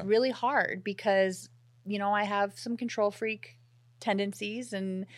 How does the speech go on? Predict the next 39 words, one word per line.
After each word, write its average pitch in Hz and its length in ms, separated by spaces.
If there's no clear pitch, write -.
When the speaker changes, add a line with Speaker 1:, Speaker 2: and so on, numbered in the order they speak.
Speaker 2:
um, 196 540
you 196 100
know, 196 60
I'm 196 180
very 190 600
specific 196 680
of, 190 200
of 202 200
things 220 180
I 226 80
like. 285 340
So - 180
Speaker 1:
Yeah, 90 200
yeah. 98 220
But - 240
Speaker 2:
so 240 160
hold 277 220
me 220 80
to 214 100
that. 165 420
Speaker 1:
we'll, 104 320
we 117 160
shall 117 220
see, 104 240
because 92 500
if 92 480
the 92 120
next 107 240
time 104 180
we're 95 80
talking 95 320
about 92 160
a 85 60
date 87 320
and 92 100
I 101 60
don't 104 120
hear 98 200
any 110 420